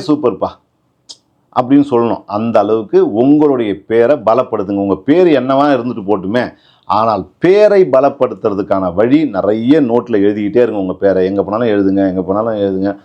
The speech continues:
அதுக்குன்னு இந்த பப்ளிக் டாய்லெட்லாம் போய் உட்கார்ந்து எழுதிட்டு இருப்பாங்க தெரியுமா, கதவுல அசிங்கம் அசிங்கம், அப்படி சொல்ல, அப்படிலாம் பண்ணக்கூடாது. கௌரவமான இடங்கள்ல ஒரு நோட்டு பேப்பர்ல எழுதி, ஒரு நோட்டு எடுத்துங்க, பெரிய நோட்டு, அதுல நிறைய எழுதுங்க.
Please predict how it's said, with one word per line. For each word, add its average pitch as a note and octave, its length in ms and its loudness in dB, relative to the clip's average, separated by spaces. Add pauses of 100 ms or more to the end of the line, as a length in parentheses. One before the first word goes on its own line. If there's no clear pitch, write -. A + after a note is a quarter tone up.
(200)
அதுக்குன்னு A#2 340 0
இந்த A2+ 100 -2
பப்ளிக் A2+ 420 -2
டாய்லெட்லாம் A2 500 0
போய் A2 100 2
உட்கார்ந்து A2 300 0
எழுதிட்டு G#2+ 240 0
இருப்பாங்க F#2 200 -2
தெரியுமா, F#2+ 260 -2
கதவுல G2+ 400 0
அசிங்கம் F#2+ 240 -8
அசிங்கம், A2+ 40 -6
அப்படி G#2+ 340 -2
சொல்ல, A2 340 0
அப்படிலாம் G#2 280 -4
பண்ணக்கூடாது. E2 420 -6 (560)
கௌரவமான C#3+ 720 2
இடங்கள்ல A2+ 560 2
ஒரு A2+ 120 0
நோட்டு A2 260 -2
பேப்பர்ல F2+ 280 -2
எழுதி, F#2+ 480 0 (260)
ஒரு A#2 280 2
நோட்டு A#2+ 340 0
எடுத்துங்க, G#2+ 220 -4
பெரிய G#2 320 -2
நோட்டு, G2+ 400 -4 (260)
அதுல G2+ 300 0
நிறைய G#2 520 0
எழுதுங்க. C#3 400 2